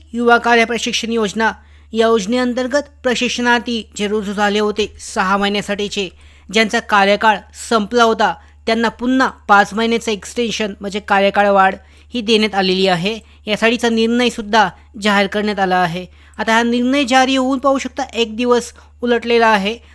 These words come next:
अद्यापपर्यंत पुढच्या सूचना ह्या जारी झाल्या नाही आहेत. तर पुढच्या सूचना कशा असतील आणि त्याचबरोबर पुढची प्रक्रिया कशी असेल हे महत्त्वाचे प्रश्न आपण पाहूयात की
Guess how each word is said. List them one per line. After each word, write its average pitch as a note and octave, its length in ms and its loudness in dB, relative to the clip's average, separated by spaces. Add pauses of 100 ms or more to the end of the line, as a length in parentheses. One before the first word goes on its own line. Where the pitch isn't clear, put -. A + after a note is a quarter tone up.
(100)
अद्यापपर्यंत A3+ 640 0
पुढच्या A#3 480 -2
सूचना A#3+ 460 0 (280)
ह्या A#3+ 160 -4
जारी A3 280 6
झाल्या G3+ 240 -2
नाही G3+ 280 -2
आहेत. F#3+ 140 -4 (360)
तर A#3 40 -6
पुढच्या C4 380 -2
सूचना C#4 400 -2
कशा C4+ 500 0
असतील G3 380 -2 (360)
आणि G#3 180 -2
त्याचबरोबर A#3+ 580 2
पुढची B3+ 360 -6
प्रक्रिया B3+ 460 -2 (140)
कशी A#3 240 -2
असेल G#3+ 360 0 (260)
हे B3 60 -2
महत्त्वाचे A3 580 0
प्रश्न A3+ 300 -2
आपण G#3 240 0
पाहूयात G3+ 360 -2 (120)
की A#3 80 -10